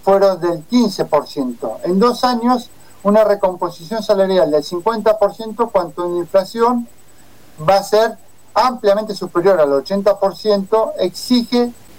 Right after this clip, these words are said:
y es necesario que el gobierno nos reciba para volver a discutir las condiciones salariales. Pero también estamos exigiendo nuevas pautas para discutir las,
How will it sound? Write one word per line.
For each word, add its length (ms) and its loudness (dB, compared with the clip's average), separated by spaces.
y 80 2
es 180 -2
necesario 680 0
que 80 -2
el 80 0
gobierno 380 2
nos 160 2
reciba 420 0
para 180 4
volver 360 2
a 60 4
discutir 640 -2
las 180 0
condiciones 580 -4
salariales. 760 0
Pero 180 4
también 680 2
estamos 560 2
exigiendo 880 -2
nuevas 680 0
pautas 680 0
para 240 2
discutir 720 0
las, 440 2